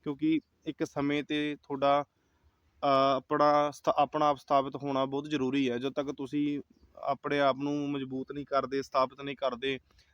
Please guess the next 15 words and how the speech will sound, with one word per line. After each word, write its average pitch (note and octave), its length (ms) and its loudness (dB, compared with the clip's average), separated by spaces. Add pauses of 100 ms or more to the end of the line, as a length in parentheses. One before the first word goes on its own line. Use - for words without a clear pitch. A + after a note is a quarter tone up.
(140)
ਤਦ C#3+ 120 2
ਤੱਕ D3+ 540 0
ਤੁਹਾਡਾ C#3+ 260 2
ਵਜੂਦ C3+ 440 -2
ਵੀ C#3+ 160 0
ਨਹੀਂ C3+ 220 -4
ਤੇ C#3+ 180 -6
ਤੁਹਾਨੂੰ C3+ 240 -6
ਕੋਈ D3+ 120 -8
ਜਾਣ C#3+ 260 0
ਪਛਾਣ, B2+ 300 -8
ਜਾਣਦਾ C3+ 360 2
ਵੀ C3+ 100 -4
ਨਹੀਂ B2+ 140 -6
ਹੈਗਾ। A2+ 260 -18